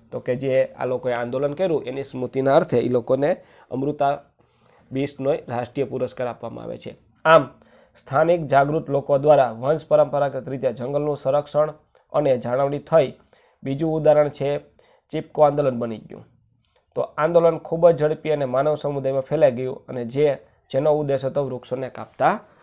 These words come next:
અટકાવવાનો હતો. આ રીતનું આપણું ચિપકો આંદોલન હતું અને એની યાદમાં જે અમૃતા બિશ્નોઈ છે એની યાદ માટે એનો એક એવોર્ડ આપવામાં આવતો હતો, જે એવોર્ડનું નામ છે અમૃતા દેવી બિશ્નોઈ રાષ્ટ્રીય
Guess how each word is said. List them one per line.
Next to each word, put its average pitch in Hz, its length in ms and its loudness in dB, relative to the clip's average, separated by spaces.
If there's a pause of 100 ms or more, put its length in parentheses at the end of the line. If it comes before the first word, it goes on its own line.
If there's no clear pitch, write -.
(140)
અટકાવવાનો 113 540 -2
હતો. - 180 -12 (100)
આ 143 140 4
રીતનું 131 280 0
આપણું 135 260 -2
ચિપકો 123 320 -6
આંદોલન 123 380 2 (540)
હતું 131 340 2
અને 139 280 0 (480)
એની 131 220 -4
યાદમાં 127 360 -2
જે 135 200 -4
અમૃતા 131 460 -4
બિશ્નોઈ 127 480 -2 (1080)
છે 165 160 0
એની 135 180 0
યાદ 131 200 2
માટે 123 280 -2
એનો 127 440 -4 (460)
એક 123 160 -6
એવોર્ડ 135 240 2
આપવામાં 113 400 -4
આવતો 117 220 -6
હતો, 127 320 -10
જે 120 280 -4
એવોર્ડનું 120 320 -2
નામ 120 140 -6
છે 131 100 -12
અમૃતા 120 380 -6
દેવી 117 180 -6
બિશ્નોઈ 123 440 -8
રાષ્ટ્રીય 123 500 -8